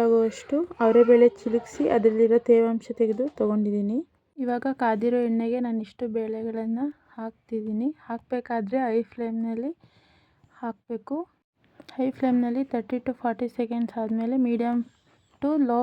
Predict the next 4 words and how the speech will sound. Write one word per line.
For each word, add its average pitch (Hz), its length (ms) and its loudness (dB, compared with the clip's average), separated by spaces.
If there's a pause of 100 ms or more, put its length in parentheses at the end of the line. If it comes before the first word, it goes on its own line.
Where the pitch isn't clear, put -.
(120)
ಫ್ಲೇಮಲ್ಲಿ, 233 480 -2 (1200)
ಆ, 247 80 -6 (300)
ಬೇಯಿಸ್ಕೋಬೇಕಾಗುತ್ತೆ. 226 1000 -2 (1500)
ಎಲ್ಲಿನ 254 220 2